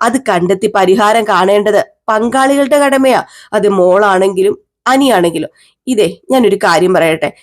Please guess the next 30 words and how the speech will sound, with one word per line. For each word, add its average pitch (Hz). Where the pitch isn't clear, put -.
നീ 285
അതിന് 208
ശ്രമിക്കാതെ 190
അനിയെ 262
നന്ദുവിനെ 202
കുറ്റപ്പെടുത്തിക്കൊണ്ട് 196
നടന്നു 196
കഴിഞ്ഞിട്ടുണ്ടെങ്കിൽ 190
ശരിയാവോ? 190
അപ്പോഴത്തേക്കും 269
ജാനകി 208
പറഞ്ഞു, 208
"ഹും, 214
അവക്കും 208
അവളുടെ 208
വീട്ടുകാർക്ക് 202
ഇത്തിരിയെങ്കിലും 220
നാണം 202
ഉണ്ടെങ്കിൽ 190
ദേ 214
ഇങ്ങോട്ടേക്ക് 214
വരില്ല 220
അവള്. 180
അത് 139
പിന്നെ 180
ഞങ്ങൾ 202
അപമാനിക്കുന്നതിന് 240
തുല്യമല്ലേ? 208
ഹ, 196
ദേ 202